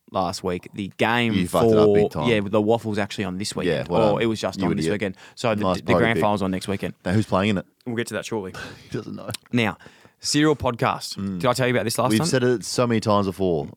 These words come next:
Speaker 2: You've picked this one three times.
Speaker 1: You know, there's a reason why.
Speaker 2: Oh, why?
Speaker 1: It's been solved.
Speaker 2: Oh, which one? The girls that went missing in the park?
Speaker 1: No.
Speaker 2: Oh.
Speaker 1: This one is called Serial. So the first episode is
Speaker 2: What kind of cereal?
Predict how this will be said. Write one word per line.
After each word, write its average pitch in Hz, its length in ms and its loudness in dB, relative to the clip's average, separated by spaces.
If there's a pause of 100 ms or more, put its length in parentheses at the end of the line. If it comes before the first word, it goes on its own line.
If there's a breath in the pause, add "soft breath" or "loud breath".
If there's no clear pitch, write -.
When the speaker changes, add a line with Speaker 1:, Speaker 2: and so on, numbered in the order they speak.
(120)
Speaker 2:
You've 95 120 -2
picked 135 120 2
this 127 80 -4
one 131 120 0
three 113 240 0
times. 92 460 0 (340 soft breath)
Speaker 1:
You 117 80 0
know, 104 120 2
there's 101 180 -4
a 95 40 -4
reason 98 280 -2
why. 101 260 -2
Speaker 2:
Oh, 92 120 -2
why? 87 240 0 (320)
Speaker 1:
It's 123 220 0
been 113 280 -2
solved. - 380 -2 (440)
Speaker 2:
Oh, 123 120 -2
which 123 180 0
one? 104 400 -2 (140)
The 101 60 -4
girls 113 300 4
that 110 120 2
went 107 120 0
missing 143 280 -2
in 135 80 -2
the 101 60 -2
park? 113 460 -4 (420)
Speaker 1:
No. 120 340 0 (360)
Speaker 2:
Oh. 78 220 -8 (160)
Speaker 1:
This 127 240 -4
one 135 160 0
is 113 120 -2
called 107 480 2
Serial. 117 380 2
So 110 300 0
the 101 100 -2
first 113 380 -2
episode 98 400 0
is 92 220 0
Speaker 2:
What 92 80 -4
kind 101 120 0
of 113 60 -2
cereal? 87 400 -2